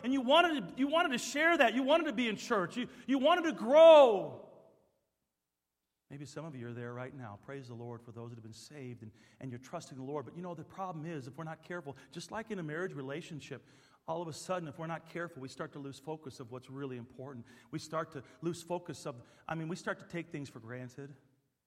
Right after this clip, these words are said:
The cross? Yeah. Christ died. You can sing songs that maybe one, at one point in your life, they used to move your heart.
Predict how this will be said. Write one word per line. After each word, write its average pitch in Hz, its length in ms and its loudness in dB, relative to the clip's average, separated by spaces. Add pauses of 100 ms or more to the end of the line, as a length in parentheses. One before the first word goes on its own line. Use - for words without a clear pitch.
(1700)
The 131 80 -14
cross? 165 580 -8 (640)
Yeah. 117 140 -16 (2750)
Christ 180 320 -2
died. 180 320 2
You 196 40 -8
can 185 80 -8
sing 165 220 -6
songs 185 440 -6
that 170 100 -14
maybe 147 260 -8
one, 156 340 -8
at 156 100 -12
one 160 180 -8
point 165 220 -10
in 139 60 -12
your 139 80 -8
life, 139 280 -6
they 135 80 -12
used 139 200 -12
to 120 80 -18
move 120 340 -12
your 123 140 -16
heart. 110 480 -20